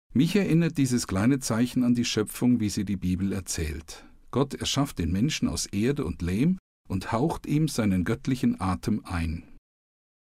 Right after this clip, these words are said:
Die Einladung des Sternchens beim Psalmensingen könnte von daher auch lauten: „Atme in jedem Moment am Ende einer Zeile Gott in dich hinein.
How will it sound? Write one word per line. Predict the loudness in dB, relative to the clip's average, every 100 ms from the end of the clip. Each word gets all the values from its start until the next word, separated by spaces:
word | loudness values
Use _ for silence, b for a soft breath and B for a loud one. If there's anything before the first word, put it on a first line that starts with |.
| _ _ _ -4
Die | -2 2
Einladung | 4 4 4 2 2 2
des | 2 0
Sternchens | -2 0 2 2 0 2 2 0
beim | -4 -2 0 2 0 -2 -6
Psalmensingen | -2 2 2 2 0 0 0 -4 -12 -4
könnte | 0 0 0
von | 0
daher | 2 2 0 0
auch | -2 0
lauten: | 2 2 2 0 0 0 -4 _ _ _ _ _ _ _ _
„Atme | 0 2 0 -2 0
in | 0 2 2
jedem | 2 2 2 2
Moment | 2 4 4 4 4 2
am | -2
Ende | 0 2 2 2
einer | 0 0 -2
Zeile | -2 0 2 0
Gott | 0 -2 -2 -6
in | 0 2 2
dich | 0 -4
hinein. | 0 2 4 2 -4 -8